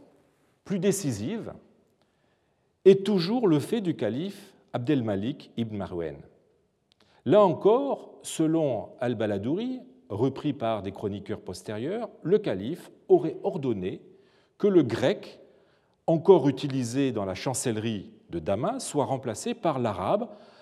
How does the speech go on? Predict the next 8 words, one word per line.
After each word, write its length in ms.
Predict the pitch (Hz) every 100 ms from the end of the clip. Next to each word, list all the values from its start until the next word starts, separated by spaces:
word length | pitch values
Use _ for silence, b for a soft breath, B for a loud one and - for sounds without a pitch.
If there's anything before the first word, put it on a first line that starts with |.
| B
après 300 | 135 - 208
qu'il 180 | 202 143
eut 120 | 135 123
appris, 500 | 98 - 190 226 - - _ _
pour 120 | - 107
la 100 | 90
petite 300 | - 85 120
histoire, 500 | 123 190 214 226